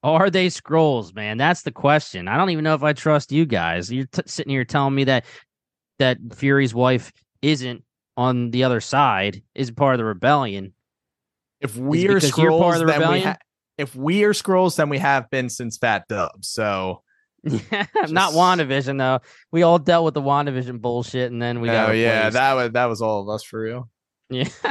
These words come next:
Speaker 2: Anyway,
Speaker 1: Ma-,
Speaker 2: continue with your rant.
Speaker 1: Anyway, guys, if you like what you heard, follow us at bingetown T V dot com. If you are listening on the Secret Invasion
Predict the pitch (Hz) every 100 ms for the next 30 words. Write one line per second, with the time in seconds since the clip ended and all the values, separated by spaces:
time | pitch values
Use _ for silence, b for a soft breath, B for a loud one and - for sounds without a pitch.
0 | - - 180 175 147 135 123 156 147 170
1 | 156 143 135 123 120 117 226 240 208 190
2 | 175 180 175 151 170 202 208 202 175 165
3 | 175 180 175 - 156 156 - - 156 -
4 | 160 147 151 139 139 131 - 147 147 151
5 | 139 165 196 196 180 180 - 185 170 160
6 | 143 175 160 160 156 143 160 160 170 170
7 | -